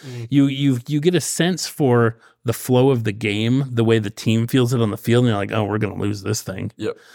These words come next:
Speaker 2: You know, we're total-, we're not gonna win. And, and so you deal with it because I, you have a job to do. It's like, I could never, when we won, when we lost, I had to get the shot and then get in the tunnel and upload all my pictures as fast. I had to process everything as fast as I possibly could.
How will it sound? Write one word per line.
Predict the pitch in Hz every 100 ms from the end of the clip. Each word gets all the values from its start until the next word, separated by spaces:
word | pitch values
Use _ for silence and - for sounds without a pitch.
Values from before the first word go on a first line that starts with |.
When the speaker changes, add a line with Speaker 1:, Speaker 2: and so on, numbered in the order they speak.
| - _
Speaker 2:
You | 107
know, | 101 98
we're | 107 110
total-, | 104 123 110 107
we're | 110
not | 110 107
gonna | 107 104
win. | 113 101 104 -
And, | 107 104 104 _ - -
and | 131
so | 123
you | 156 143
deal | 185 208
with | 139
it | 139
because | 131 139 117
I, | - 120 135
you | 123
have | 113
a | 113 147
job | 139
to | -
do. | 104 95
It's | 110
like, | 117 110 -
I | 117
could | 117 123
never, | 117 113 120
when | 117 113 110
we | 110
won, | 107 135 156 160 156 - -
when | 110
we | 110
lost, | 107 120 135 131 - _ _ _ _ -
I |
had | 110
to | 104
get | 120
the | 127
shot | 135 131 117 117 _ - -
and | 113
then | 98
get | - 113
in | 127
the | 127
tunnel | 135 117 98 98 _ _ - _
and | - 107 -
upload | 131 131 117
all | 117
my | 113 107
pictures | - 131 120 95
as | -
fast. | 131 120
I | 131
had | 127
to |
process | 113 - 147 139 143 123
everything | 127 120 107
as | 101
fast | - 127 120
as |
I | 117
possibly | 120 110 104
could. | 98 - 120